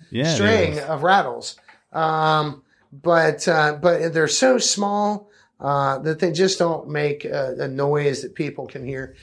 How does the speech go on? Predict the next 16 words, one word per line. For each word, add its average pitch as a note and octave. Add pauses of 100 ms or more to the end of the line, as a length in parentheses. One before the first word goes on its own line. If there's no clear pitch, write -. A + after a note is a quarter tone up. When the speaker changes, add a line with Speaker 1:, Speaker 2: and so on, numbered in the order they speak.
(120)
Speaker 2:
Some A#3
people G#3+
say F#3+
they F3
sound F3+
like F3
insects. F3 (360)
Uh, C#3
we A3
had G#3+
this G3
one F3+
in E3
a C#3
glass D3+
cage, E3